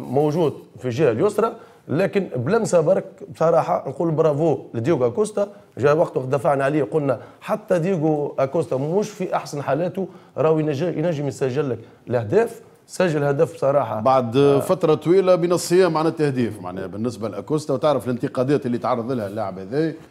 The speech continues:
Speaker 2: ومع ذلك معناها نجم نقولوا الهدف اللي سجله في شباك النادي الرياضي الصفاقسي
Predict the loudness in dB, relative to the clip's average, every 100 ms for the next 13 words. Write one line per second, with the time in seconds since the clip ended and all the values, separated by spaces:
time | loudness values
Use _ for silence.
0 | _ _ _ -6 0 2 4 2 2 -2
1 | 0 2 2 0 0 0 -2 0 0 0
2 | 0 -2 -2 -4 -2 -4 -4 -6 -6 -4
3 | -2 -2 -2 -4 -6 -2 -4 0 -2